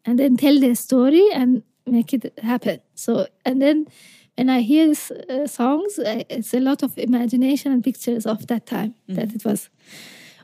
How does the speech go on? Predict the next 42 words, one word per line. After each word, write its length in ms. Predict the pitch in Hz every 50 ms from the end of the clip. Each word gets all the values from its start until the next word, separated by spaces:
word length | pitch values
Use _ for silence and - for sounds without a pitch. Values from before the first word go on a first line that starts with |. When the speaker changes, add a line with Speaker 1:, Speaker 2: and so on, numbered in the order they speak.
| _ -
Speaker 1:
Or, 280 | 262 240 240 262 381 427
for 80 | - 330
example, 360 | 285 269 269 269 269 339 311
a 40 | 285
lot 200 | 269 277 294 -
of 140 | 320 - -
rituals, 520 | 294 339 - - - 247 190 165 214 - -
like, 200 | - 220 214 - - -
um, 480 | 240 254 240 240 233 240 226 226 226 -
spirituality, 1160 | - - - - 285 - - - 277 285 285 277 202 - - 262 226 - - 226 226 226 - - -
uh, 220 | 277 240 233 233
rituals. 560 | 247 262 247 - - 254 247 247 247 262 220
Or, 360 | - 240 247 240 240 240 233 233
for 120 | - -
example, 380 | 240 226 226 254 254 247 285 254
I 140 | - 254 254
tell 160 | - 302 294
you 140 | 302 294 269
one 200 | 262 269 285 294
of 140 | 294 - -
them. 260 | - 262 277 294 269
For 180 | - - - 233
example, 340 | 233 220 233 240 247 233 226
it 160 | 226 - - _
could 160 | - - 226 220
be 80 | 226 220 -
also 160 | 220 202 -
interesting, 520 | 214 220 208 - 233 247 - - 311 294 294
maybe. 300 | 285 285 294 311 320 320 _ _ _ - -
Speaker 2:
Mm-hmm. 200 | 202 185 180 240 330 - -
Speaker 1:
There 120 | 233 254
was, 260 | 240 262 269 262 - - - -
uh, 40 | 226
you 180 | 240 240 262
know, 80 | 277 294
in 160 | 226 254 254
this, 240 | 277 294 - - - -
um, 540 | 269 269 269 262 254 254 254 247 247 254
city, 400 | - - - 262 - 349 370 359 - 254
there 160 | 247 240 269
is, 240 | 269 269 - - -
um, 560 | - 233 233 226 226 226 226 226 226 226 208